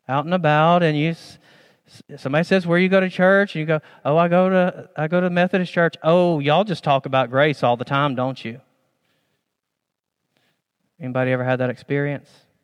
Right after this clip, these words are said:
"That's all y'all talk about is Methodists. Y'all just talk about grace all the time. Y'all never talk about sin. You just talk about grace." Well, yeah, we do, actually. We talk a lot about grace.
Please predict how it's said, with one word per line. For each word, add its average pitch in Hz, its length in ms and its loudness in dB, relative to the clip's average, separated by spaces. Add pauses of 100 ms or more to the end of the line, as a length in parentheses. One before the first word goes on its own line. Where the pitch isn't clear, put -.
(720)
"That's 143 300 0
all 139 220 4
y'all 135 160 2
talk 143 300 0
about 120 280 -2
is 113 80 -4
Methodists. 123 520 -4
Y'all 135 160 2
just 175 180 -6
talk 117 240 -2
about 127 240 0
grace 135 300 0
all 123 420 2
the 123 240 -4
time. 120 320 -6
Y'all 127 140 -2
never 208 200 0
talk 185 240 0
about 127 300 -2
sin. 151 300 -2
You 131 80 -6
just 135 120 -8
talk 131 200 -4
about 143 240 -4
grace." 131 240 -10 (320)
Well, 185 180 0 (140)
yeah, 262 580 0
we 226 220 0
do, 262 480 -4
actually. 120 500 -6
We 220 260 2
talk 214 300 -2
a 170 60 2
lot 196 540 0
about 175 340 -2
grace. 143 240 -4